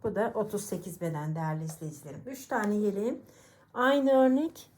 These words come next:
renkleri farklı. Bakın harika örneği var. Bedenleri otuz sekiz beden. Üçünün de bedeni aynı.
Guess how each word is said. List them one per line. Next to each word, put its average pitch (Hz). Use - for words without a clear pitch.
renkleri 220
farklı. 160
Bakın 202
harika 214
örneği 165
var. 190
Bedenleri 226
otuz 220
sekiz 208
beden. 151
Üçünün 180
de 208
bedeni 185
aynı. 160